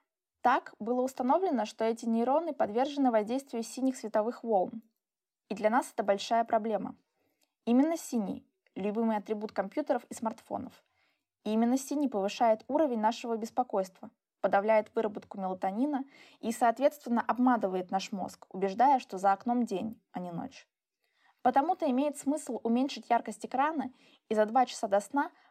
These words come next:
променять ленту новостей на книгу. Конечно, говорить о том, что сон — это решение всех проблем, вероятно, было бы излишним. Однако переоценить его влияние невозможно,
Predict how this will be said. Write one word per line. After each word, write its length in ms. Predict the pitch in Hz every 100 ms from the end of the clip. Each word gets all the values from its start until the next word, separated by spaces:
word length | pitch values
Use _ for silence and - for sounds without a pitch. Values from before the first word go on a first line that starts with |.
| _ _ -
променять 420 | 202 214 226 220
ленту 300 | 233 220 220
новостей 580 | 208 214 - 294 330 359 -
на 160 | 226
книгу. 440 | 226 190 175 - - _ _ _ _ _ _ _ _ _ _ _ _ _ _ _ _ -
Конечно, 500 | 233 285 392 - 247
говорить 420 | 220 226 254 262
о 80 | 254
том, 200 | 277 269
что 200 | - 240
сон — 400 | - 254 214 226 _ -
это 160 | 196
решение 480 | 214 233 269 226 208
всех 300 | 208 - 214
проблем, 500 | - 202 233 302 339
вероятно, 560 | 220 208 214 277 302 254
было 300 | 220 233 277
бы 180 | 247 269
излишним. 600 | 277 220 180 - 262 - _ _ - - -
Однако 400 | 196 240 269 285
переоценить 720 | 277 277 294 311 294 269 233
его 160 | 220
влияние 560 | 214 240 302 339 262 202
невозможно, 800 | 202 233 269 269 214 190 -